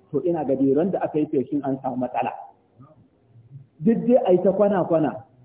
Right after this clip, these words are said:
al'amari, al'amari ne na Allah kawai. Wani zai ce, "Ni na ƙware a harkar noma, ka zo in riƙa baka shawara. In ka zo ga yadda za ka yi, in ka zo ga yadda za ka yi, feshin ga yadda za ka yi,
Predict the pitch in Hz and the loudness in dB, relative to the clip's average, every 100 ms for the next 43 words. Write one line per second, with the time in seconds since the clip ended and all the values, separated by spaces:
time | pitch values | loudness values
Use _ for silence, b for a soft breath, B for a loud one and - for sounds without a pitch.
0 | - - 165 156 208 220 196 214 262 - | -14 -2 0 0 0 0 2 2 0 -4
1 | _ 175 147 - 196 180 156 170 143 135 | _ -2 -2 -2 -2 0 0 0 0 0
2 | 143 139 135 120 117 101 - - _ _ | 0 2 2 -2 -4 -4 -8 -20 _ _
3 | _ - 139 156 160 156 151 127 135 147 | _ -4 -2 0 0 -2 -4 0 2 2
4 | 147 147 147 - 160 143 - - 123 123 | 0 -4 -8 -6 -2 -2 -4 -8 -8 -8
5 | 120 113 110 110 110 117 123 156 127 127 | -8 -6 -4 -6 -6 -6 -6 -6 -6 -6
6 | - 120 117 113 107 113 107 107 101 - | -6 -4 -2 -4 -10 -8 -4 -6 -6 -14
7 | _ _ - - - - 156 147 156 151 | _ _ -20 -20 -20 -4 -2 0 0 -2
8 | 147 123 113 143 143 127 139 147 127 139 | -2 0 2 0 0 0 0 0 0 -2
9 | 139 - - 147 147 143 160 156 135 120 | -4 -10 -2 0 0 0 0 0 2 2
10 | 143 147 123 143 143 131 135 139 _ - | 0 0 0 0 0 0 0 -2 _ -4
11 | 131 120 160 143 120 110 143 143 127 143 | -2 -2 -4 -4 -2 0 -2 -2 -2 -2
12 | 143 131 143 | -2 0 0